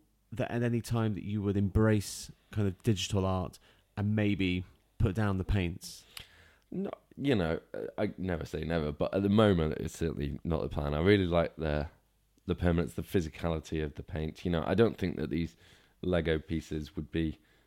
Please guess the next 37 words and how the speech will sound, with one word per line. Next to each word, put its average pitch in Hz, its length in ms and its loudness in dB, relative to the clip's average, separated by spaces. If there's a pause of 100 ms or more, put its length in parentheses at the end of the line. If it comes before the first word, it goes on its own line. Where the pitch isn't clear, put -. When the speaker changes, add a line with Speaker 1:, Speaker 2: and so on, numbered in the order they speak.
(180)
Speaker 2:
half 87 200 2
as 80 100 2
interesting 78 540 0
if - 120 -8
they 73 100 -6
were 73 100 -2
just, 76 300 -10
like, 71 160 -6
a 87 40 -6
photo 76 520 -2
kind 73 240 -8
of 69 100 -10
pasted 73 400 -8
down. 71 300 -4
I 67 80 -6
think - 220 -6
the - 60 -10
fact - 280 -8
that 73 100 -6
it's - 140 -8
been 76 220 -4 (380)
handmade 85 640 4
and 76 120 0
observed 78 720 -2
and 80 140 -8
kind 73 180 -6
of 71 60 -10 (140)
built 80 340 -8
up, 73 180 -6 (480)
for 95 80 0
me, 92 240 6
is 73 140 0
what, 71 180 -4 (560)
what's 78 280 -2
interesting 73 400 -6
about 67 220 -6
them. 65 120 -10